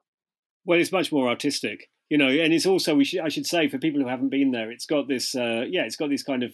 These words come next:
these, these lovely oranges, but also these creatures on the wall, these kind of phantasmagorical figures. There's one which I think was her, um, she had a, a puppet when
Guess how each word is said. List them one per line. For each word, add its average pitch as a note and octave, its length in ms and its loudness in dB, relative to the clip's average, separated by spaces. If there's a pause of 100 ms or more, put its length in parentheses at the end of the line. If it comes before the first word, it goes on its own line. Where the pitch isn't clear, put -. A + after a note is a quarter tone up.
(100)
these, C3+ 240 -2 (100)
these B2 140 -2
lovely B2+ 280 0
oranges, B2+ 380 0
but C#3 120 -6
also F3+ 320 0
these C3+ 180 2
creatures C3+ 460 -2
on A2 80 -6
the G#2 80 -8
wall, G2 240 -8
these G#2 160 -8
kind B2 160 -4
of A#2 80 -6
phantasmagorical B2+ 1600 -2 (360)
figures. B2+ 380 0
There's B2+ 180 -4
one D#3 300 4
which C3+ 160 -2
I C3+ 80 -4
think D3+ 240 -2
was C#3 200 -2
her, C3+ 360 -2 (460)
um, B2+ 580 2 (100)
she D3 200 0
had C#3+ 160 -4
a, B2+ 160 -2 (100)
a A#2+ 100 -8
puppet - 520 -8
when A#2+ 240 -4